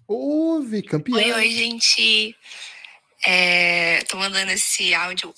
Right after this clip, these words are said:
Speaker 2: muito feliz, muito feliz, porque a ressaca não poderia ser mais apropriada pra mim, obviamente, por conta do meu time Golden State Warriors.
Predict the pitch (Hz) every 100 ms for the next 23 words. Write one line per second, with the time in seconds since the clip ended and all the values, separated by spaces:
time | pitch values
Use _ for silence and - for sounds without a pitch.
0 | - 262 285 262 254 247 - - - 185
1 | 180 175 - - - - - 208 220 226
2 | 196 185 - 165 165 170 - 160 - -
3 | 170 175 - - - - - - - _
4 | _ - 165 170 170 190 196 185 202 220
5 | 220 202 220 208 202 202 240 - 208 214
6 | 196 262 294 - - 233 - 220 220 180
7 | 175 185 196 254 262 208 185 180 196 285
8 | _ _ _ - 180 175 185 180 175 185
9 | - 180 185 _ - - - - _ -
10 | 180 185 190 180 180 175 180 175 175 175
11 | 175 - 185 175 202 285 311 -